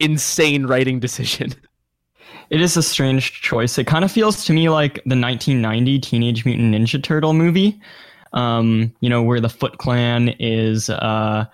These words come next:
Speaker 2: just these kids who are being taught martial arts, and Shredder is at the top of them and, uh, leading them on and, and getting these kids to do his bidding. It feels like, like, maybe that was a nineties trope or something,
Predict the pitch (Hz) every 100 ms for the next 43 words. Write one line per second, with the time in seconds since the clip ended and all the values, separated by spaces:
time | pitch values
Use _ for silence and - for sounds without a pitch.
0 | - - 117 - 110 - - 117 123 131
1 | - 123 110 113 113 113 120 113 - 113
2 | 113 113 113 - 113 117 - 110 107 -
3 | 113 107 110 110 - 104 104 104 - -
4 | _ - - 120 - 113 107 117 104 110
5 | 110 117 - _ _ - 107 101 101 107
6 | 104 104 110 - 120 120 117 113 110 110
7 | 113 110 110 113 107 110 113 110 - -
8 | 113 110 - 117 113 107 104 113 120 127
9 | 143 - - - 123 - 147 160 165 143
10 | 131 127 120 123 143 165 143 151 127 117
11 | 120 135 135 135 120 - - 120 156 -
12 | 160 170 180 - 185 185